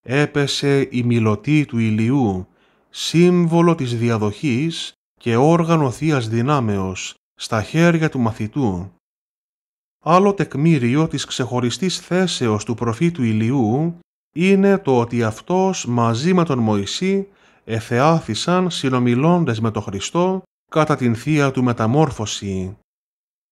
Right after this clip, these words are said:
Την μνήμη του προφήτου Ηλιού εορτάζει η Αγία μας Εκκλησία την εικοστή του μηνός Ιουλίου. Ο ένσαρκος άγγελος των προφητών Ικρυπής, ο δεύτερος πρόδρομος της παρουσίας Χριστού,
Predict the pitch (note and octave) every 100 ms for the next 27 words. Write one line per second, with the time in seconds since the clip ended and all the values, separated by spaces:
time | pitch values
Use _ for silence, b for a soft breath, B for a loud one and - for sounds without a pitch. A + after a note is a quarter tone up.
0 | _ B2+ B2+ B2 C3+ F#3 G3 G3 D#3 B2
1 | A#2+ A2+ E3 E3+ A#2+ A#2 A#2+ C3 F3 F#3
2 | F#3+ _ - A2+ A#2 A2+ D#3+ E3 D3+ A#2+
3 | A#2+ A2+ A#2+ A#2 A2+ C#3+ A#2+ A2+ B2 B2+
4 | B2+ - E3+ F3 E3 E3+ E3+ _ _ -
5 | C#3 C3+ - A2+ - D3 D#3 D#3 A#2+ A2+
6 | A2 A#2 C#3+ C3+ - A2+ G#2+ C#3+ B2+ G#2
7 | F#2+ F#2 F#2 _ _ _ _ _ _ _
8 | _ _ _ _ - A2 A#2 D#3+ F#3 F3
9 | E3+ D#3+ - A#2 - E3 D#3+ B2 A#2+ B2
10 | D#3+ F3 E3+ B2+ A#2 A#2 A2+ G#2+ D#3 D#3+
11 | D3 B2 A2+ G#2+ D#3 B2 F#2+ - - -
12 | _ _ - A#2 A2+ D#3+ F#3+ - C#3 A#2+
13 | - - D3+ B2+ A#2+ A#2+ E3 F3+ F3 -
14 | - A#2+ A2 - D3+ A#2+ - C3+ C3 -
15 | F#3 F#3+